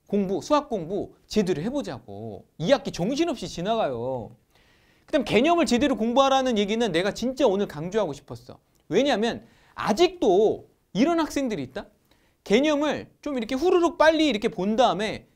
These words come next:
문제만 많이 풀어가지고 성적을 올리려고 하는 학생들이 있는데, 그런 학생들, 이제 문제, 문제 양치기 하는 애들, 이런 애들은 성적이 처음에 쫄-, 조금 올라가는 것 같아.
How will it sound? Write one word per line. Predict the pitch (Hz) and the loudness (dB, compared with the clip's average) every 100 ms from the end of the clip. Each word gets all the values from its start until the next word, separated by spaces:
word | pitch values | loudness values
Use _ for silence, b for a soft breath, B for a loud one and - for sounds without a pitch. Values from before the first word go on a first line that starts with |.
| _ | _
문제만 | 160 277 320 330 330 320 202 | -2 0 2 2 4 2 0
많이 | 123 175 254 - | 0 -2 -2 -4
풀어가지고 | 285 285 247 233 180 185 196 | -2 0 2 0 0 -6 -6
성적을 | 285 339 311 240 | -6 -4 -4 -2
올리려고 | 151 175 269 254 233 233 | -2 -2 0 0 0 0
하는 | 269 254 | -4 -6
학생들이 | 240 247 233 202 | -6 -6 -4 -6
있는데, | 143 139 202 151 b b b b b _ | -6 -4 -4 -4 b b b b b _
그런 | - 254 330 | 2 4 4
학생들, | 285 - 208 143 | 2 0 -4 -4
이제 | 139 | -6
문제, | 135 233 311 294 262 | -4 -2 0 0 0
문제 | 143 247 311 311 | -2 -4 2 2
양치기 | 147 175 202 285 285 | 2 0 -2 0 2
하는 | 254 208 | 2 0
애들, | 135 110 107 | -6 -8 -8
이런 | 202 302 | -4 -2
애들은 | 247 156 226 123 b b b | -4 -4 -6 -8 b b b
성적이 | - 370 349 330 294 | -2 0 0 0 -2
처음에 | 330 330 302 | -2 -4 -2
쫄-, | 370 349 320 | -4 -4 -2
조금 | 370 285 | 0 2
올라가는 | 160 285 330 311 285 | 4 6 4 2 -6
것 | |
같아. | 156 - - | -8 -12 -12